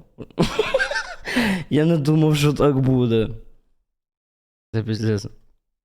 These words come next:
Та що я звиняюся, нахуя ви, блядь? <laughs> Чого ви уніжаєте мене? Блін, який кайф.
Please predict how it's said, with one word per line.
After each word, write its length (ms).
Та 100
що 160
я 100
звиняюся, 540
нахуя 340
ви, 140
блядь? 320
<laughs> 400
Чого 220
ви 120
уніжаєте 680
мене? 360
Блін, 360
який 420
кайф. 460